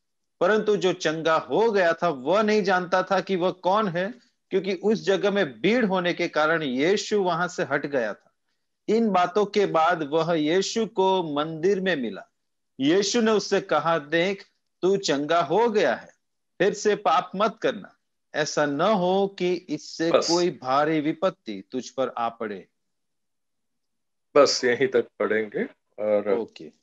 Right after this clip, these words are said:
Speaker 2: हम आगे समझने की कोशिश करेंगे, क्योंकि आज प्रभु बोझे समय भी बचाना चाहते हैं। Thank you so much। यहाँ पर आप देखिए तो, अ, बाइबल में जैसे प्रभु के दास ने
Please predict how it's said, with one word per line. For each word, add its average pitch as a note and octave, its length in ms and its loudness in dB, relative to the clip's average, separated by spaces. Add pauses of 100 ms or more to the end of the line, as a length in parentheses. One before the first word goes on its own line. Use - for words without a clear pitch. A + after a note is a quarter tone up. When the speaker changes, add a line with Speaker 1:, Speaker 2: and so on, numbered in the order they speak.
(340)
Speaker 2:
हम G2+ 240 -4 (120)
आगे G2+ 440 0 (420)
समझने G2+ 520 -2
की F#2+ 140 -14
कोशिश F#2+ 420 -10
करेंगे, F#2+ 400 -2
क्योंकि G2+ 320 -10 (480)
आज G#2+ 280 4
प्रभु A2 320 -2
बोझे A#2+ 380 2
समय G#2 380 0
भी G#2 260 -4 (120)
बचाना F#2 420 -4
चाहते F2+ 360 -8
हैं। G#3 100 -8 (440)
Thank F2+ 220 -4
you - 200 -12
so D#2 160 -12
much। D2+ 220 -20 (580)
यहाँ D3 240 4
पर A3+ 380 4
आप E3 260 4
देखिए D3 540 6
तो, E3 380 4 (260)
अ, A#2 260 8
बाइबल A2+ 540 2
में D3+ 180 6
जैसे D3 320 4
प्रभु C3 280 0
के C3+ 100 -2
दास A2 440 -2
ने A#2 320 0